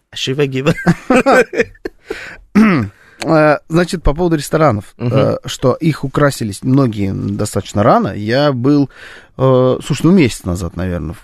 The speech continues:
Speaker 2: в заведении, которое уже было украшено.
Speaker 1: И пели «Last Christmas» там.
Speaker 2: Э,
Speaker 1: Ну, не
Speaker 2: к
Speaker 1: пели,
Speaker 2: Новому
Speaker 1: а
Speaker 2: году. Нет, там не было, по-моему, никакой музыки с словами, но не суть важно. Там вот уже елка стояла, подарочки под ней
Speaker 1: Мгм.
Speaker 2: лежали.
Speaker 1: <laughs>
Speaker 2: Да, и это было начало, э, октября.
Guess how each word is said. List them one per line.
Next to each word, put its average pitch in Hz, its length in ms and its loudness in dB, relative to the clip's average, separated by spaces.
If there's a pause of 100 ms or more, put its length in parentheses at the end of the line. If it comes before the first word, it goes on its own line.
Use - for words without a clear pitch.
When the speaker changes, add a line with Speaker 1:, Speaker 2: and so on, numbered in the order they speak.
(220)
Speaker 2:
в 107 80 -16
заведении, 131 480 4
которое 117 320 -6
уже 101 160 -4
было 101 220 -4
украшено. 117 640 -2
Speaker 1:
И - 20 -8
пели 185 260 4
«Last 156 300 0
Christmas» - 440 -10
там. - 140 -2
Speaker 2:
Э, 117 80 6
Speaker 1:
Ну, 135 60 2
не 120 120 0
Speaker 2:
к 113 40 -8
Speaker 1:
пели, 135 140 6
Speaker 2:
Новому 135 280 4
Speaker 1:
а 117 60 2
Speaker 2:
году. 98 220 0
Нет, 113 360 0
там 107 540 2
не 104 380 0
было, 62 260 -8
по-моему, 78 340 -8
никакой - 360 -8
музыки 110 500 -2
с - 80 -16
словами, 214 560 2
но 156 120 4
не 170 160 2
суть 135 220 -4
важно. 95 340 -6
Там 135 200 0
вот 120 160 -4
уже 107 120 -6
елка 143 320 -6
стояла, 185 400 -6 (140)
подарочки 151 480 -2
под 165 140 -4
ней 160 120 0
Speaker 1:
Мгм. 156 100 2
Speaker 2:
лежали. 143 520 2
Speaker 1:
<laughs> 127 220 -2
Speaker 2:
Да, 143 160 4
и 113 100 0
это 170 320 2
было 165 220 2
начало, 151 640 0
э, 78 100 -6
октября. 104 600 -4